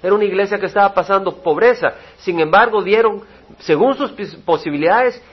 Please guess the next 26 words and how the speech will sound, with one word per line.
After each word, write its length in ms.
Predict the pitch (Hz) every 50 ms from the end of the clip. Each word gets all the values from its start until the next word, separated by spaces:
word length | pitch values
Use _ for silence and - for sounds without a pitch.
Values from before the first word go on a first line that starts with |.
| - -
y 120 | - 170
más 340 | 175 190 233 262 254 - -
allá 340 | 226 208 202 220 233 254 254
de 80 | 226 -
sus 160 | 190 160 -
posibilidades. 920 | - 156 - - 139 131 131 120 123 120 113 107 101 95 92 85 - - _ _ _ _ _ -
Entregaron 720 | 160 160 151 - - 151 160 185 214 233 254 254 254 240 247
porque 240 | 185 165 - - 196
ellos 140 | 208 202 190
habían 220 | 196 196 190 190
recibido 360 | 190 - - 180 190 190 180
la 140 | 156 135 127
gracia 400 | 117 156 208 240 233 233 240 220
del 140 | 185 165 -
Señor 420 | - 160 156 170 190 202 202 165
de 160 | 139 127 120
dar. 320 | 123 156 170 180 156 - - - - _ - - - - -
Habían 220 | 131 156 185 208
reci-, 500 | 220 208 208 - 175 175 190 190 196 -
recibido 420 | - 147 151 147 147 165 185 202 202
ese 160 | 196 - -
favor 400 | - 139 120 135 185 226 254 262
espiritual 720 | 233 - - 185 165 156 147 - - 208 208 185 170 170 - - - - - -
de 140 | 156 151 147
saber 640 | - - 139 135 135 170 185 208 226 220 208 190 - - 131 -
dar 440 | 175 190 208 208 196 180 180 180